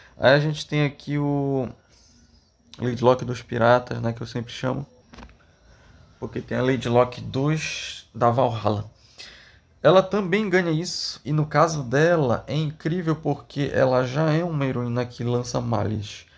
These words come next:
Então ela vira aqui um, uma, uma heroína full dano de malhas, né? Ela vai, na verdade quase não tem diferença dela, né?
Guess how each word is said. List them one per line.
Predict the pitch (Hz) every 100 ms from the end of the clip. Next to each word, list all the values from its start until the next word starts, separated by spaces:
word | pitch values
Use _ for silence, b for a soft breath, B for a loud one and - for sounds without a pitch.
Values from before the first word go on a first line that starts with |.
| b b b
Então | 113 117 117
ela | 120 120
vira | 110 117 123
aqui | 120 123
um, | 117 -
uma, | 113 110 110 113 107 101 98 -
uma | 117 120
heroína | 120 117 123 127 131
full | - - 160 180
dano | 170 180 180
de | 180
malhas, | 143 113 104
né? | 101 - b b b b
Ela | - 110
vai, | 104 113 107 - - - _ b b b _
na | 143 190
verdade | 196 214 196
quase | 220 208
não | 202
tem | 196
diferença | 180 - 190 185 185 185
dela, | 170 117 107
né? | 104 92 -